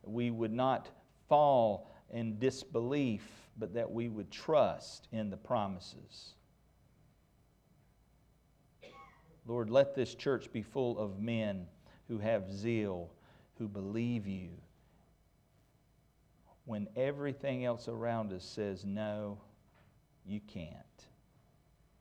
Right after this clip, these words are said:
Help us to know that we can do all things through Christ who strengthens us.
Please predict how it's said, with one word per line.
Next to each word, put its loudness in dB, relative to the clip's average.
Help -8
us -8
to -10
know 2
that -4
we -10
can -4
do -4
all 2
things -10
through -8
Christ -4
who -16
strengthens -14
us. -20